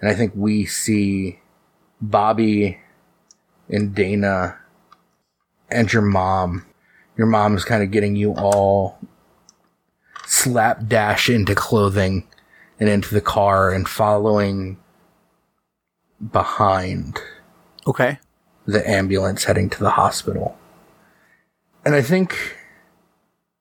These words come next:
Speaker 1: that's more or less the close of our story.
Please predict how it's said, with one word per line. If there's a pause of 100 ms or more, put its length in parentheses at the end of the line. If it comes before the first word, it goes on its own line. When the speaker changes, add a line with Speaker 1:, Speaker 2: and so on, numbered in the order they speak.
(760)
Speaker 1:
that's
more
or
less
the
close
of
our
story.